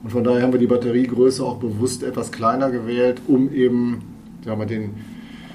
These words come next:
die Effizienz oder die Gesamt-C O zwei Bilanz des Elektrofahrzeuges einfach günstiger darzustellen als bei einem Fahrzeug mit einer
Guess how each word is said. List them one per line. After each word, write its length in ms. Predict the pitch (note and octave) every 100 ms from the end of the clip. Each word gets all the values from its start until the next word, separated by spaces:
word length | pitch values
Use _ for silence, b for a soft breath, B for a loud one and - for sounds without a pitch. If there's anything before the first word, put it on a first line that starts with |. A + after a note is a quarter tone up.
| B
die 120 | C3 C3+
Effizienz 760 | B2+ - - C#3 D#3 D3+ - C3
oder 140 | A#2+
die 100 | A#2
Gesamt-C 560 | A#2 C3 D3 C#3+ C#3 C3
O 60 |
zwei 260 | - B2 B2
Bilanz 400 | A#2+ A#2+ A#2+ -
des 140 | A2+
Elektrofahrzeuges 1300 | B2 A#2 A#2+ C3+ A#2 A#2 A2+ A2+ B2 A2+ A2 G#2+ - -
einfach 280 | A2 G#2
günstiger 500 | A2+ B2+ B2+ C3 A#2+
darzustellen 680 | A2 A2+ A#2 A#2+ - A2 G#2+
als 140 | G#2+ -
bei 100 | A2
einem 260 | G#2+ G#2
Fahrzeug 500 | G#2+ A2+ A2 A2+ G#2
mit 140 | A2 G#2+
einer 340 | G#2+ G#2